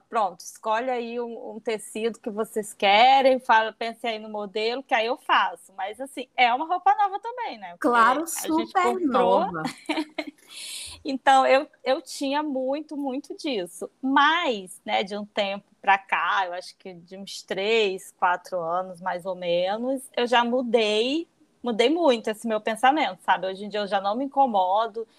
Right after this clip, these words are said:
Speaker 1: Se eu não tiver uma roupa nova pra Réveillon, não tem problema. Eu abro aqui meu armário e, e, e me arrumo, sabe? <laughs>
Speaker 2: Eu acho que esse novo jeito de ver a roupa,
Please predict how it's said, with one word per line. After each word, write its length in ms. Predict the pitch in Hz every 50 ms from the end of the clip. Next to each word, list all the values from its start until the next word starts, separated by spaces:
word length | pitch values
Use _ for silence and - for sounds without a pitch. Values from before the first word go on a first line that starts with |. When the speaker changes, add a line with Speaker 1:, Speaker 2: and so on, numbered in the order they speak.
| _ _ _ _ _
Speaker 1:
Se 200 | - - - 247
eu 100 | 226 220
não 120 | 220 220
tiver 300 | 220 - 247 196 226 208
uma 120 | 208 208 208
roupa 300 | 202 202 202 202 220 202
nova 340 | 190 185 190 220 214 214 208
pra 180 | - - 208
Réveillon, 560 | 202 208 202 190 175 180 185 185 196 196 214 220
não 140 | 208 196
tem 180 | 196 - 233 262
problema. 840 | - 269 254 214 190 220 202 202 208 226 247 254 254 247 247 254 247 226
Eu 120 | 220 214
abro 300 | 208 202 220 240 262 254
aqui 180 | 247 - - 254
meu 200 | 240 240 233 233
armário 1000 | 226 220 208 208 - 185 185 185 208 226 226 233 226 233 233 226 240 233 226 220 220
e, 300 | 214 214 214 214 208 _ _
e, 680 | - 208 208 202 202 196 - - 202 202 202 202 - -
e 40 | _ _ _ -
me 100 | 220 220
arrumo, 580 | 226 294 381 427 440 403 311 214 185 175 175 175
sabe? 560 | - - 220 202 233 285 311 247 220 233 208 - _ _
<laughs> 60 | 277 - 240 - _ _ _ _ _ _ _ _ _ _
Speaker 2:
Eu 180 | - 240 247 254
acho 340 | 254 247 254 247 - 277 240
que 460 | - - 247 240 240 226 214 - -
esse 300 | - 226 247 240 - 285
novo 500 | 254 240 226 220 214 226 240 254 269 294
jeito 500 | 277 220 208 208 196 196 214 - - 233
de 200 | 226 202 202 208
ver 260 | 196 190 196 202 214 233
a 140 | 247 247
roupa, 720 | 226 175 165 180 175 180 185 208 233 233 - 202 170 170 -